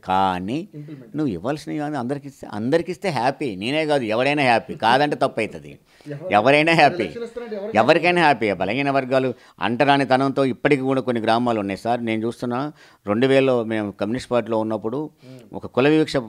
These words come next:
Speaker 1: సంఘం అని పెట్టేసి
Speaker 2: ఉమ్.
Speaker 1: రెండు వందల తొంభై నాలుగు ఇన్సిడెంట్లతో ఒక బుక్ వేసి బుక్ అసెంబ్లీలో ప్రతి ఎమ్మెల్యేకు పంచాం.
Speaker 2: ఎస్.
Speaker 1: ఆ ఇన్సిడెంట్లలో రెండు గ్లాసుల పద్ధతి, దళితులు వస్తే ఒక గ్లాస్ ఇస్తారు, మనం వస్తే ఒక గ్లాస్ ఇస్తారు వాళ్ళకి.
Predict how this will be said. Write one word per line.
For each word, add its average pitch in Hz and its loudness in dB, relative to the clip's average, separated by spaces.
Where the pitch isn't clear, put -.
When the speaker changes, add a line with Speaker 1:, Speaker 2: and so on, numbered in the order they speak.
Speaker 1:
సంఘం 120 -2
అని 113 -4
పెట్టేసి 98 -6
Speaker 2:
ఉమ్. 117 -14
Speaker 1:
రెండు 147 4
వందల 143 4
తొంభై 113 0
నాలుగు 110 0
ఇన్సిడెంట్లతో 120 -4
ఒక 104 -6
బుక్ 95 -10
వేసి 143 -2
బుక్ 113 -6
అసెంబ్లీలో 131 0
ప్రతి 104 -8
ఎమ్మెల్యేకు 117 0
పంచాం. 82 -14
Speaker 2:
ఎస్. - -20
Speaker 1:
ఆ 101 6
ఇన్సిడెంట్లలో 143 2
రెండు 127 2
గ్లాసుల 135 2
పద్ధతి, 98 -4
దళితులు 117 -4
వస్తే 120 -6
ఒక 113 -4
గ్లాస్ 123 0
ఇస్తారు, 131 -6
మనం 107 -6
వస్తే 101 -8
ఒక 92 -6
గ్లాస్ 76 -12
ఇస్తారు 57 -20
వాళ్ళకి. - -20